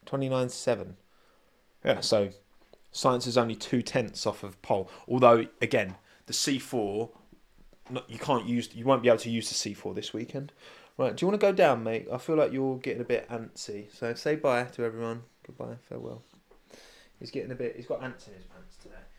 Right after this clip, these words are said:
this one. You can go back to sleep. Go on. Back into your snuggie. There you go. Perfect. <clears throat> Doggo is, he's always sleepy, Brian.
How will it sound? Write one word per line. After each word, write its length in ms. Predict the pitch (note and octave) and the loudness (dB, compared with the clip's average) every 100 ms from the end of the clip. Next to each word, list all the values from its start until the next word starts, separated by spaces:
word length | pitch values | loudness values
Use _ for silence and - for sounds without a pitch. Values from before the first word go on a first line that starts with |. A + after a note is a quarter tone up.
| - - - _ | -20 -20 -20 _
this 160 | - | -20
one. 120 | G#2 A2+ - - - _ B2+ | -20 -20 -20 -20 -20 _ -20
You 80 | |
can 80 | C#3 | -16
go 180 | C#3+ C#3+ | -12 -12
back 160 | A#2+ - | -12 -14
to 60 | |
sleep. 420 | - - - - _ _ _ _ _ _ | -16 -18 -18 -20 _ _ _ _ _ _
Go 80 | - | -20
on. 60 | - - _ _ _ _ _ _ _ _ _ C#3 | -18 -20 _ _ _ _ _ _ _ _ _ -20
Back 160 | C3+ | -20
into 240 | D3 C#3+ C#3+ | -20 -20 -16
your 80 | |
snuggie. 600 | C#3 - B2 A2+ A2 A2+ - - - - | -16 -14 -14 -14 -14 -16 -18 -20 -20 -20
There 100 | A#2 | -18
you 100 | G#2 | -18
go. 1500 | - - - - - - - - - - - - - - - - _ - - | -18 -18 -18 -18 -20 -20 -20 -20 -20 -20 -20 -20 -20 -4 -4 -4 _ -20 -10
Perfect. 540 | B2 - - - - - - - - | -10 -10 -14 -14 -16 -16 -20 -18 4
<clears throat> 560 | F3+ D3 C3 - - - | 6 6 2 -8 -12 4
Doggo 320 | A#2+ A2+ G#2+ | 6 8 6
is, 220 | G#2 - | 2 -4
he's 180 | B2+ B2+ | 0 6
always 300 | B2 A2 G2 | 8 8 6
sleepy, 400 | - G#2 G2 F#2+ | 2 -4 -4 -8
Brian. 320 | F#2 G2 F#2+ | -8 -6 -6